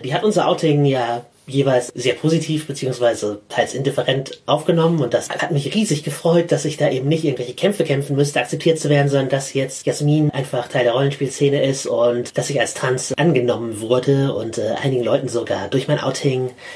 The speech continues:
helfen konnte, zu ihrem eigenen zu kommen. Ich merke durch, dadurch, dass ich out bin, eben auch, wie sehr diese Repräsentation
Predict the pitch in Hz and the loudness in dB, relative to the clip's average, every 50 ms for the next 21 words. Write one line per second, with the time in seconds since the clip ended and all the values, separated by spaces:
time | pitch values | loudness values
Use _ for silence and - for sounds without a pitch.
0 | - - - - - 151 147 160 147 143 - 139 135 135 139 135 127 120 - 139 | -18 -8 -2 0 0 2 2 0 -2 0 0 0 0 0 2 0 0 0 0 0
1 | 127 123 131 127 110 151 165 156 139 123 107 107 110 - - 139 - - 117 127 | 0 0 0 2 2 2 4 4 2 2 0 -4 -6 -8 -8 -8 -6 -4 -2 -2
2 | 175 226 - - - - - - - - - 135 139 151 165 196 190 - 170 139 | -2 -4 -4 -4 -2 -2 -2 -2 -4 -6 -4 0 2 2 2 2 2 2 2 2
3 | - 123 123 127 123 - - 139 135 - - 135 127 - 139 139 - 139 - - | 4 4 2 2 2 0 -2 -6 -4 -2 0 -2 0 -2 -4 -6 -6 -4 -4 -4
4 | 135 - - 127 - - - - - 92 117 117 - - - - - 151 139 143 | -4 -2 -2 -2 -2 -2 -2 -2 -2 -2 -2 -4 -4 -6 -8 -4 -2 0 2 4
5 | 147 151 147 135 139 139 139 - 143 143 139 127 120 - 135 147 151 | 4 4 4 2 2 0 -2 0 2 2 2 2 0 0 2 2 2